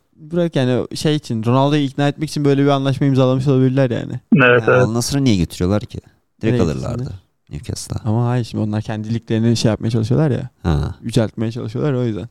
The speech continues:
Speaker 3: Ha, Ronaldo'nun açıklaması.
Speaker 2: Yücelttiler zaten, daha nereye çıkacak?
Speaker 3: Adam
Speaker 1: Tamam,
Speaker 3: dedi ki
Speaker 1: Ronaldo
Speaker 3: seneye,
Speaker 1: geldi, değil mi?
Speaker 3: e, pardon, ilk gittiğinde şey dedi. "En iyi beşlik arasına girecek beş seneye." dedi.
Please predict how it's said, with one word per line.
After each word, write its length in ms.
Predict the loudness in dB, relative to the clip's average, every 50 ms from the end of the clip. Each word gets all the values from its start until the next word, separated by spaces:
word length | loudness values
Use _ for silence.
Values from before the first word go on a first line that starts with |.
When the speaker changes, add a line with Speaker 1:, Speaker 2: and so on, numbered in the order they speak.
| _
Speaker 3:
Ha, 220 | -4 -2 0 2 2
Ronaldo'nun 400 | 4 2 2 2 2 0 0 0
açıklaması. 420 | 0 -2 2 4 4 6 6 6
Speaker 2:
Yücelttiler 340 | 4 4 2 2 2 2 4 6
zaten, 240 | 6 6 6 6
daha 120 | 6 6 4
nereye 220 | 6 4 4 4
çıkacak? 340 | 2 0 0 0 -2 -2 -2 _ -18 -14 -12 -10 -10 -10 -10 -12 -14 -14 -4
Speaker 3:
Adam 220 | -2 0 2 4 4
Speaker 1:
Tamam, 140 | 4 4 4
Speaker 3:
dedi 140 | 2 0
ki 200 | 2 2 2 4 4
Speaker 1:
Ronaldo 220 | 4 4 4 4
Speaker 3:
seneye, 440 | 4 4 4 4 4 4 2 2 2 0
Speaker 1:
geldi, 140 | -2 -6 -10 _ _
değil 100 | -10 -10 -10 _ _ _ _ _ _ _ -2
mi? 240 | 0 2 2 2 0
Speaker 3:
e, 20 | -2 _
pardon, 200 | 0 2 2 2 2
ilk 180 | 0 0 -4
gittiğinde 280 | -4 -4 0 2 2 2
şey 160 | 4 4 4
dedi. 300 | 4 4 2 2 0 -2 -6 _ _ _ _ _ _ _ _ _ _ 0
"En 120 | 2 2 4
iyi 160 | 4 4 4
beşlik 320 | 2 0 0 -2 -2 0
arasına 300 | 0 0 0 0 2 2
girecek 360 | 2 2 2 2 0 -2 0
beş 160 | 0 -2 -2 0
seneye." 280 | 0 0 0 2 0 0
dedi. 280 | 0 -2 -2 -4 -4